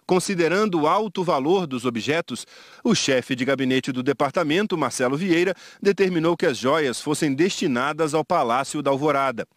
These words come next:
E que, algum tempo depois, o administrador do palácio entrou em contato, informando que a caixa já estava na posse da primeira-dama. A servidora relatou ainda um fato pouco usual.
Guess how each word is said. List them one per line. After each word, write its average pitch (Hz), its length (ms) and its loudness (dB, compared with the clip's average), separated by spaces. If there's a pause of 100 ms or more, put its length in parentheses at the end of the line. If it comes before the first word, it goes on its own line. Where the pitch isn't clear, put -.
(460)
E 220 140 2
que, - 80 0
algum 175 340 0
tempo 160 320 0
depois, 185 460 0
o 170 100 0
administrador 160 920 0
do 151 100 -4
palácio 147 560 0
entrou 165 340 0
em 160 120 2
contato, 170 580 -2 (300)
informando 151 680 2
que 196 80 0
a 175 80 0
caixa 139 520 0
já 131 360 -2
estava 147 580 0
na 160 140 0
posse 123 420 0
da 131 120 0
primeira-dama. 123 760 -2 (380)
A 294 140 0
servidora 190 580 2
relatou 180 420 2
ainda 185 280 2
um 151 80 0
fato 185 320 0
pouco 165 400 0
usual. 127 420 2